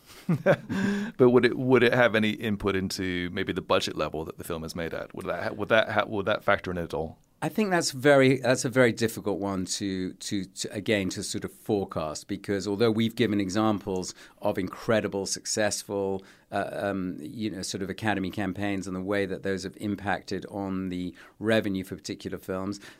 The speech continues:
Speaker 2: there are also many, many, many films that fall by the wayside, um, some of which we've mentioned that, the, you know, that sort of start off, like, let's say, First Man, that start off with a huge kind of trumpeting at a festival, and everybody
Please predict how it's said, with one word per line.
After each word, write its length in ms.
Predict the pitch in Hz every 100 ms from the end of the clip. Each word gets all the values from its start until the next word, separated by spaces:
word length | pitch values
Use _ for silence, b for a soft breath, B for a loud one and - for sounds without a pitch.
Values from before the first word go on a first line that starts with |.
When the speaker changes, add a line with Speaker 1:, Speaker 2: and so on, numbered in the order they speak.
| -
Speaker 2:
there 180 | 113 110
are 60 |
also 480 | 120 117 107 98 90
many, 560 | 104 107 110 110 110 101
many, 320 | 107 104 98
many 260 | 98 101 92
films 300 | - 95 90
that 120 | 95
fall 200 | 104 95
by 180 | 92 92
the 80 |
wayside, 640 | 90 101 101 - 87 85 82 B B B -
um, 400 | 101 95 90 87 b b _ -
some 220 | 113 101
of 60 |
which 180 | 98 -
we've 140 | 107 98
mentioned 480 | 110 98 - 101
that, 200 | 98 92 104
the, 80 | 104
you 160 | 107
know, 120 | 104
that 120 | 85 98
sort 180 | 113
of 60 | -
start 480 | - 123 110 107 -
off, 280 | 104 - -
like, 220 | 104 107
let's 180 | 110 -
say, 140 | 110
First 320 | - 110 -
Man, 300 | 123 120 101
that 120 | 95
start 440 | - - 113 107 110
off 180 | 98 -
with 140 | 95
a 160 | 95 92 B B
huge 680 | - - 151 143 127 110 -
kind 240 | - 110 101
of 100 | -
trumpeting 720 | - 123 110 - 110 101 98
at 100 | 95
a 60 |
festival, 600 | - 107 - 98 95 95
and 120 | 98
everybody 680 | 95 104 104 104 98 98 95